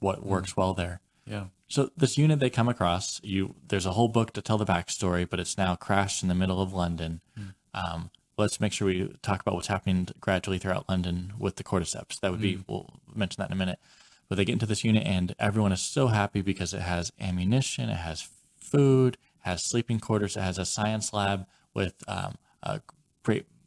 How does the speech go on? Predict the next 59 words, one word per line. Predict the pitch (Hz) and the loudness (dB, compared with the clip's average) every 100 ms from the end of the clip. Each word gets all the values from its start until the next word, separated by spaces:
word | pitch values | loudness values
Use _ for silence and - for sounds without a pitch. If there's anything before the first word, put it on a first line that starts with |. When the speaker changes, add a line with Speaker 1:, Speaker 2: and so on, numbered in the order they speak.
| _ _ - | _ _ -14
Speaker 1:
equipment | - - 143 - 117 | -10 2 2 4 0
for | - 107 | 0 0
Doctor | 95 - | 0 -2
Speaker 2:
Mm. | 98 | -10
Speaker 1:
Caldwell | 95 104 101 98 | -2 0 2 0
to | 92 | -2
continue | - - 101 92 | -6 -2 0 2
her | |
research | 95 92 101 - | 0 0 -4 -6
to | - | -8
try | - | -6
and | 92 | -6
Speaker 2:
Yeah. | 101 | -4
Speaker 1:
create | 95 | -4
a | 87 | -2
vaccine. | 87 - - 92 | -4 -4 -8 -8
So | - | -4
everyone | 147 180 131 95 | 0 2 4 4
loves | 92 92 - | 2 0 -4
this, | 92 - | -8 -8
this | - 104 - | -2 -2 0
unit, | 90 80 | -2 -2
and | 90 | -2
they | |
start | 90 104 95 | -2 -2 -2
to | - | -2
spend | - 92 | -2 -2
time | 87 101 90 90 | -2 0 2 2
in | |
it | 90 85 _ _ - | 0 -4 _ _ -10
and | 101 | -4
center | - 95 98 90 | -2 -2 -2 -2
around | 80 85 | -2 -6
it. | - - - - | -14 -16 -14 -6
Speaker 2:
Yeah. | 104 98 - _ _ _ _ - | -6 -6 -12 _ _ _ _ -4
And | 110 107 | 0 2
at | 104 | 2
this | 113 | 0
point, | - 110 107 104 - | 0 0 2 0 0
Doctor | 107 101 104 | -2 0 -4
Caldwell | - 104 101 98 98 | -4 -2 0 0 0
is | 95 98 _ _ _ _ _ _ _ | -4 -10 _ _ _ _ _ _ _
getting | 104 98 | -8 -6
much | 95 - | -6 -8
slower. | - 120 127 123 120 120 117 | -4 2 4 6 4 2 0
Speaker 1:
She's | - 107 | -4 4
dying, | 113 104 85 85 85 | 6 6 4 0 -2
Speaker 2:
She's | 95 110 98 | 2 2 2
Speaker 1:
basically. | - - | -4 2
Speaker 2:
slowly | 117 123 127 120 | 4 6 6 4
dying, | 107 104 101 101 | 4 2 0 0
and | 101 98 | -2 -4
it | - | -2
turns | 113 104 98 | 0 0 0
out | 98 | 0
it's, | 104 - | -2 -4
she | - 110 | -4 0
has, | 101 98 98 95 - | 0 0 -2 -4 -8
um, | 107 104 113 110 | -8 -6 -6 -8